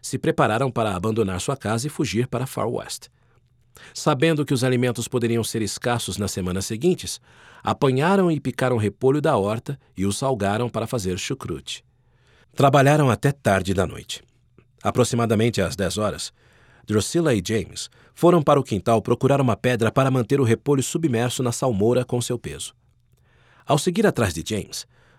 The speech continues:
Drusilla podia ver claramente sua alta silhueta contra a fraca luz da lua. Ficou admirada com a altura dele e se assustou quando lhe veio à mente o pensamento de que talvez nunca mais o visse se erguer assim tão alto novamente.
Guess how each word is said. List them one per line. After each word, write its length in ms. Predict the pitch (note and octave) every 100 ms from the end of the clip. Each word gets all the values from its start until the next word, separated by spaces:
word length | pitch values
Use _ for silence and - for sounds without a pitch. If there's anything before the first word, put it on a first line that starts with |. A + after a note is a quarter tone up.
| _
Drusilla 360 | D#3+ E3 G#3 G3
podia 260 | D#3 D3
ver 200 | C#3 C3
claramente 600 | - F3 E3+ B2 C#3 C3
sua 240 | B2+ C3 G2
alta 320 | A2 C3+ A#2+
silhueta 640 | - D3 A2+ G#2 - G#2+ -
contra 340 | A2 A#2 A#2
a 40 | G#2+
fraca 360 | - F2 -
luz 240 | F2 E2+ E2+
da 100 | F2
lua. 300 | C#2 - - _ _ _ _ _ _ _
Ficou 320 | - B2+ D3 C3+
admirada 560 | A#2 C3 E2+ G2+ D2+
com 120 | -
a 60 | D#2+
altura 380 | D2+ - E2+ D2+
dele 280 | C#2+ D#2+ - _ _ _ _ _ -
e 80 | A2+
se 140 | F3
assustou 580 | F3 G3+ - B2 B2+ E2
quando 320 | - G2 F#2
lhe 120 | F#2
veio 260 | E2 A#2+ C#3
à 80 | B2+
mente 400 | G#2+ B2+ - B2+
o 80 |
pensamento 640 | A2+ A2+ - F2+ G#2 A#2+ G2
de 140 | F2
que 160 | - G2+
talvez 440 | A#2+ G#2+ C#3 B2
nunca 240 | E3 F3 A#2+
mais 300 | B2+ C#3 B2
o 40 |
visse 280 | G2+ C3 B2
se 140 | -
erguer 300 | A#2+ F2+ A#2
assim 340 | G#2+ - B2+ A#2+
tão 400 | - C#3+ D3 G#2+
alto 320 | F2+ F2+ F#2+
novamente. 640 | F2 F2 D#2+ A#1 - -